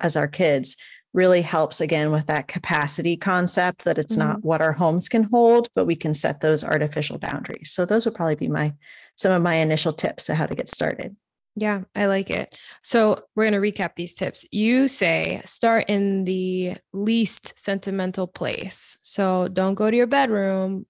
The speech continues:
Speaker 2: maybe go to your bathroom. Um, or you even said the car, and build up that muscle so that as time goes on and you kinda get in the swing of this, you can make harder decisions when it comes time to move into those more sentimental places.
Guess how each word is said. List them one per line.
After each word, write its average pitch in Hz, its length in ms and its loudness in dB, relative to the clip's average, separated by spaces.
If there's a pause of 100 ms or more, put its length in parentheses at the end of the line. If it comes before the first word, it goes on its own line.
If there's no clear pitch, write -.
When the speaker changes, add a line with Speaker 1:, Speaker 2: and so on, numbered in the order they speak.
Speaker 2:
maybe 185 360 -4
go 185 100 -2
to 180 80 -4
your 180 80 -4
bathroom. 170 600 -10 (560)
Um, 175 280 0
or 180 60 0
you 180 120 0
even 180 200 0
said 175 160 -2
the 175 100 -2
car, - 560 -4 (1000)
and 202 240 2
build 208 300 2
up 190 240 2
that 190 200 -2
muscle 185 580 -4
so 214 460 2
that 180 440 0 (160)
as 185 320 -4
time 180 320 -4
goes 175 180 -4
on 180 280 -2
and 175 100 -4
you 175 80 -6
kinda 180 240 -4
get 170 120 -6
in 170 100 -4
the 170 80 -4
swing 185 320 -2
of 170 60 -4
this, 175 480 -6
you 196 160 -6
can 190 240 0
make 185 200 -2
harder 180 240 -4
decisions 175 720 -6
when 175 520 -4
it 180 140 -10
comes 175 240 -8
time 170 220 -8
to 170 100 -8
move 175 220 -4
into 170 340 -6
those - 240 -8
more 175 140 -4
sentimental 190 580 -8
places. - 800 -10